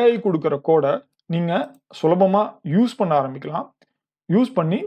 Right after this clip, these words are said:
ப்ரோக்ராமிங்கும் கத்துக்க ஆரம்பிக்கலாம். இந்த மாதிரி ரியல் வேர்ல்டு ப்ராப்ளம்ஸை நீங்க சால்வ் பண்ணி கத்துக்கிறப்போ ஒரு சில சேலஞ்சஸ் உங்களுக்கு வர ஆரம்பிக்கலாம். ஏன்னா இதெல்லாம் வந்துட்டு ஈஸியான ஆட்டோமேஷன் கிடையாது.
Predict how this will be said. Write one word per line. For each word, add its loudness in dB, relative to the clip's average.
ப்ரோக்ராமிங்கும் 0
கத்துக்க 0
ஆரம்பிக்கலாம். -10
இந்த 4
மாதிரி 2
ரியல் 6
வேர்ல்டு 4
ப்ராப்ளம்ஸை -2
நீங்க -2
சால்வ் 2
பண்ணி -2
கத்துக்கிறப்போ -2
ஒரு 6
சில 2
சேலஞ்சஸ் 2
உங்களுக்கு 0
வர 2
ஆரம்பிக்கலாம். -10
ஏன்னா -2
இதெல்லாம் 2
வந்துட்டு -4
ஈஸியான 2
ஆட்டோமேஷன் -4
கிடையாது. 0